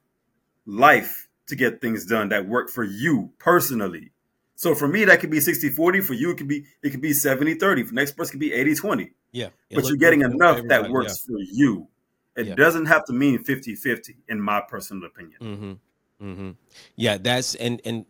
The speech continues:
Speaker 2: man, that's so true, because what works for you may not work for me.
Speaker 1: Exactly. Some people, there are people going on talking about people, man, you can't make it to a, to, uh, six figures or, or multi-figure unless you're working eighty hours. That's not true.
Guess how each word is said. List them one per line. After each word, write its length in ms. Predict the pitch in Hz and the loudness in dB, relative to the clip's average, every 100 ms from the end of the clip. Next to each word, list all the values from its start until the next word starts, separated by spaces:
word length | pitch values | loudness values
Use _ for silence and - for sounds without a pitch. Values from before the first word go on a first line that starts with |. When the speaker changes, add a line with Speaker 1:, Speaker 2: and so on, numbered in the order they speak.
| - | -8
Speaker 2:
man, 200 | 123 120 | -4 -4
that's 100 | 135 | -4
so 160 | 110 | -6
true, 200 | 104 139 | -6 -8
because 360 | 110 107 104 98 | -6 -6 -8 -6
what 260 | 104 123 | -6 -6
works 260 | 113 120 107 | -4 -8 -8
for 120 | - | -10
you 160 | 113 117 | -8 -6
may 160 | 104 107 | -6 -6
not 220 | 104 95 | -8 -8
work 240 | 101 92 | -10 -10
for 100 | - | -14
me. 300 | 92 95 76 _ _ - | -18 -18 -18 _ _ -4
Speaker 1:
Exactly. 880 | 104 90 - 123 117 104 98 80 69 | -4 -4 0 6 8 6 0 -12 -8
Some 300 | - 202 226 | 0 2 2
people, 440 | 226 226 220 196 - _ 123 | 0 -2 0 -2 -4 _ -4
there 180 | 151 | 4
are 100 | 196 | 4
people 240 | 196 202 170 | 4 -2 -4
going 160 | 170 | 0
on 160 | 180 180 | 0 0
talking 200 | 180 170 | -2 -2
about 180 | 165 170 | 0 0
people, 160 | 175 123 | 0 2
man, 320 | 143 143 - _ | 2 2 -4 _
you 160 | 127 190 | -8 -2
can't 340 | 220 202 185 - - | 4 6 4 -2 -2
make 220 | 175 180 | 0 2
it 180 | 165 - | 0 -2
to 220 | 165 143 | -2 0
a, 60 | 123 - | -2 -6
to, 280 | 202 160 - _ _ _ _ _ _ - | -4 -4 -4 _ _ _ _ _ _ 0
uh, 260 | 135 110 | 2 2
six 300 | 98 - - - | 0 -2 -4 2
figures 420 | 175 170 165 135 | 4 4 4 4
or, 200 | 131 120 | 2 2
or 240 | 147 127 | 2 0
multi-figure 560 | 117 160 165 156 165 151 | 4 4 4 2 0 0
unless 240 | 127 156 | 2 2
you're 100 | 165 147 | 2 2
working 460 | 160 160 143 120 _ _ _ - | 2 2 -4 -4 _ _ _ 0
eighty 200 | 165 175 | 4 6
hours. 220 | 160 160 - | 6 4 -2
That's 160 | 135 | -4
not 180 | 180 190 | 0 2
true. 340 | 190 440 302 | 4 4 4